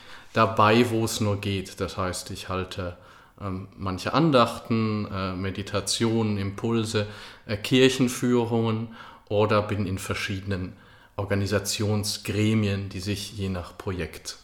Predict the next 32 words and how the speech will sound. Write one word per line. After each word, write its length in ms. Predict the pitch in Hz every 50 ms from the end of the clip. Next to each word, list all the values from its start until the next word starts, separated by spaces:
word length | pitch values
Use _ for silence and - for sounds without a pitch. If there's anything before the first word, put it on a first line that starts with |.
| - -
ähm, 220 | 95 85 87 85
so 140 | 80 - 87
zusammensetzen 960 | 80 - - 104 92 - 85 85 87 87 85 - 87 82 - - - - 87
und 380 | - 87 85 82 - - - -
rede 220 | 104 98 95 - 92
damit 460 | 90 87 85 82 87 90 - - -
und, 240 | - 78 82 - -
und 140 | 80 80 -
entscheide 440 | 76 78 - - 87 87 87 92
damit. 360 | 82 85 82 85 87 85 - - - - - - - - - - - -
Und 280 | - 160 175 170 170 -
bin, 400 | 165 180 196 196 185 - - -
äh, 220 | 180 127 127 - 127
jüngst, 560 | 120 123 143 160 180 185 - - - - -
wir 240 | 120 120 117 113 110 113 - -
Augustiner 600 | - 110 107 113 110 - - - 151 147 135 120
geben 500 | 107 101 117 117 117 117 113 107 80 - -
alle 240 | - 107 107 107 101
halbe 220 | 101 101 92 95
Jahre 320 | 95 107 120 127 117 110
so 120 | 104 - 95
ein 160 | 90 85 82 - - - -
kleines 300 | - 95 90 85 - -
Heftchen 340 | 139 139 139 - - 113 107
raus, 320 | 98 104 101 104 101 -
eine 100 | - 95
Broschüre, 640 | - 95 92 - - - 113 117 110 - 104 95 107
wo 60 | 101
dann 180 | 92 87 90 90 - - - - - - - - _ - -
zu 160 | - - - 107
verschiedenen 420 | - 101 - - 107 104 98 95
Themen 600 | - 104 101 101 101 101 101 101 101 - - -